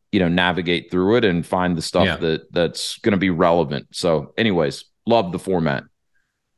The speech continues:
Speaker 2: Yeah, every chapter is about twenty to thirty pages, so it's really digestible. It's something that you read in thirty minutes, maybe,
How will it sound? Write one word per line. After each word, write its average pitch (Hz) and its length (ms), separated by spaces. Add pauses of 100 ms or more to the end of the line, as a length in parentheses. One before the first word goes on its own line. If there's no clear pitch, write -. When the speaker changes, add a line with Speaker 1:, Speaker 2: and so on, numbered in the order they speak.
(540)
Speaker 2:
Yeah, 120 140
every 127 300
chapter 127 400
is 110 100
about 113 400
twenty 123 300
to 120 100
thirty 120 280
pages, 110 540
so 110 160
it's 104 200
really 117 200
digestible. 110 760
It's 101 160
something 113 320
that 104 120
you 101 120
read 107 340 (220)
in 98 420 (160)
thirty 107 280
minutes, 95 360
maybe, 98 400